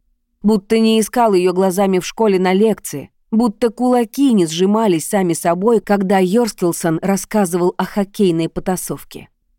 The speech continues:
Настроив салонное зеркало, время от времени Клиффорд сканировал Нину через него, и она это замечала. Вот он с прищуром смотрит на дорогу, затем опускает ресницы, якобы изучая приборную панель,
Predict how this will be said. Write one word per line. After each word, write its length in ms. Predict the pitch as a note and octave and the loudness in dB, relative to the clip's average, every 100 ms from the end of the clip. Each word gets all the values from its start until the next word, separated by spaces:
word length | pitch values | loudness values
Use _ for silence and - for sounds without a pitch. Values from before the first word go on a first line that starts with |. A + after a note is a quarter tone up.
| _ _ - | _ _ -4
Настроив 460 | F3 - D#4 D4+ | -4 0 2 2
салонное 540 | G#3+ A#3 C4 C#4 A#3 A3 | 0 -2 0 2 2 0
зеркало, 440 | G3+ D#4 - G3 | 0 -2 -2 -2
время 300 | F3+ A#3+ A3+ | 0 0 0
от 120 | F#3+ | -2
времени 380 | F#3+ B3 C#4+ A3+ | -2 0 0 0
Клиффорд 500 | - G3 A3+ - C4+ | -2 -2 -2 -6 -12
сканировал 640 | - G#3 G3 G3+ F#3+ F3 | -6 -2 0 2 0 0
Нину 300 | F3 F#3+ A#3+ | 0 0 -2
через 320 | A#3 G#3+ G#3 G3 | -4 -4 -2 0
него, 320 | G3+ G3+ F#3+ _ _ | 2 0 -2 _ _
и 100 | - | -4
она 400 | C4 A#3+ F3+ F#3 | 0 2 2 0
это 160 | F3+ - | -2 -4
замечала. 800 | E3 F3+ F#3 - D#3 C#3 - - _ _ _ _ | -4 -2 -2 -4 -10 -12 -18 -20 _ _ _ _
Вот 340 | A3+ B3 B3 G#3 | -8 -2 -2 0
он 140 | F3+ | -2
с 80 | E3+ | -2
прищуром 640 | G#3+ G#3+ - B3 B3 G3+ | -2 -2 -2 -4 -2 0
смотрит 500 | F#3 G#3+ A3 G#3+ F#3+ | -2 0 0 0 -2
на 120 | G3+ F#3 | -2 0
дорогу, 520 | G3 G#3 C#4+ G#3 D#3 | 2 2 0 -2 -8
затем 380 | D#3 D3+ G#3+ A3+ | -8 -6 -4 -4
опускает 600 | F#3 F#3+ - A3+ F#3+ G3 | -4 -6 0 0 2 0
ресницы, 640 | G3 - G#3+ B3 G#3+ - | -2 -2 -4 -2 -4 -4
якобы 540 | F3 F3+ D#3+ E3+ E3+ | -2 -2 -2 -2 0
изучая 480 | F3 F3+ F3+ F#3+ D#3+ | 2 0 -2 -2 -2
приборную 600 | D#3 F3+ E3 F3 E3 E3 | -2 -4 0 0 0 -2
панель, 460 | D#3+ E3 G3 A#3+ G3 | 0 0 2 0 -2